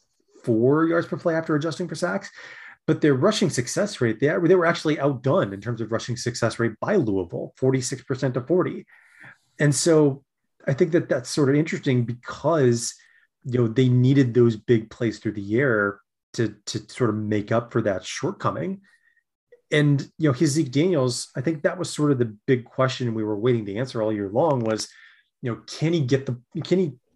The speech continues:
throw the ball consistently through the air? Because we'd seen it in flashes, but he hadn't been as consistent with it as, as much as Donald Hammond had been,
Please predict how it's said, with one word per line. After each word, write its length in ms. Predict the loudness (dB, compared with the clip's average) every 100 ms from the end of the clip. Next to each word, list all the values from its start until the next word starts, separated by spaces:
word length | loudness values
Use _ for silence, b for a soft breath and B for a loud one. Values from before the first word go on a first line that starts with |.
| -20 _ 0
throw 160 | 2
the 80 | 4
ball 200 | 4 0
consistently 560 | 0 -10 -10 -8 -6 -4
through 160 | -4
the 180 | -2 0
air? 180 | 0 -2
Because 220 | -4 -2
we'd 120 | -2 -2
seen 220 | 2 2
it 80 | 0
in 120 | -6
flashes, 720 | -4 -2 -2 -6 -10 -14 -14 b b b b -2
but 80 |
he 60 | 0
hadn't 360 | 2 0 0 2
been 300 | 2 2 0
as 220 | -4 -4
consistent 600 | -6 -4 -4 -2 -4 -4 -8
with 400 | -4 2 2 4
it 260 | 0 0 -6
as, 300 | -4 -4 -4
as 260 | -8 -6
much 200 | -4 -2
as 140 | -2 -2
Donald 300 | -2 -2 -2
Hammond 320 | -2 0 -2
had 260 | -4 -8 -2
been, 260 | -4 -2